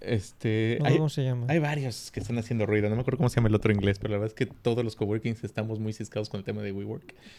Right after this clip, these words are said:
Speaker 2: Sí, la bronca aquí es que We-, estaba viendo el otro día un, un, un video en YouTube de qué pasó con, con WeWork, de estos de
Speaker 1: Sí.
Speaker 2: de, no me acuerdo si era de Bloomberg o de, o de Business Insider. Eh, o sea, crecieron demasiado grande,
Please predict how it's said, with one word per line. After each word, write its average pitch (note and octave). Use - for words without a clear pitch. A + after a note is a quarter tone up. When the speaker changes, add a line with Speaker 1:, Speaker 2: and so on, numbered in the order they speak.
Speaker 2:
Sí, E3
la E3
bronca D3+
aquí F3
es D#3
que F3
We-, D#3
estaba D3+
viendo F3
el F#3
otro F3
día E3+
un, E3+
un, D#3+
un D3+
video D#3
en D3+
YouTube D3
de C#3+
qué C#3
pasó C#3+
con, C3+
con B2+
WeWork, C3
de B2+
estos B2+
de A2+
Speaker 1:
Sí. A2
Speaker 2:
de, C3
no -
me D3
acuerdo E3+
si E3
era F3+
de E3+
Bloomberg G3+
o E3
de, B2
o C3+
de B2
Business B2+
Insider. B2+
Eh, B2+
o -
sea, B2
crecieron C3
demasiado C#3+
grande, E3+